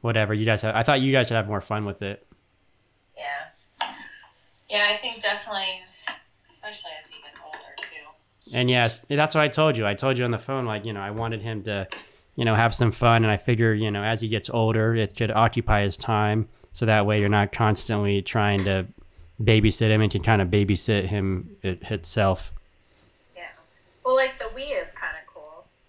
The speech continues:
Speaker 2: you know, with that too, probably. But
Speaker 1: Yeah, this is kinda like the Wii, but it's mobile and it's better, has better graphics and it's more advanced.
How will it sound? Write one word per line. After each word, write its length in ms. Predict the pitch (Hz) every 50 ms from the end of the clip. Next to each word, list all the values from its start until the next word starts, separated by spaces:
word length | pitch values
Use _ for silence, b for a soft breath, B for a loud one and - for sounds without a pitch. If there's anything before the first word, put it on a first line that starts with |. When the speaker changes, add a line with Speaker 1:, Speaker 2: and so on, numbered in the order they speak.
| _ _ _ _ _ _ _ _
Speaker 2:
you 60 | 175
know, 320 | 165 160 156 160 160 160
with 160 | 160 - _
that 300 | - 156 156 156 151 - _ _
too, 240 | - - - - - -
probably. 380 | - - - - - - - - - -
But 80 | B B B B B
Speaker 1:
Yeah, 240 | 139 139 135 123 123
this 120 | 156 165
is 120 | 196 180
kinda 280 | - - 170 170 165 165
like 200 | 156 147 139 -
the 100 | - 123
Wii, 400 | 113 110 120 123 127 131 131 127
but 440 | 113 117 113 110 107 107 107 107 - -
it's 300 | 120 113 - - - 113
mobile 680 | 117 113 127 131 135 127 131 131 135 135 135 135 131
and 180 | 123 120 117
it's 280 | 113 110 - - - -
better, 400 | - 127 113 131 131 135 131 123
has 120 | 135 123
better 220 | 113 120 131 131 123
graphics 400 | 117 131 123 123 120 127 117 -
and 80 | 120
it's 100 | 110 95
more 200 | 107 110 110 107
advanced. 600 | 101 90 90 95 92 95 98 92 - - - -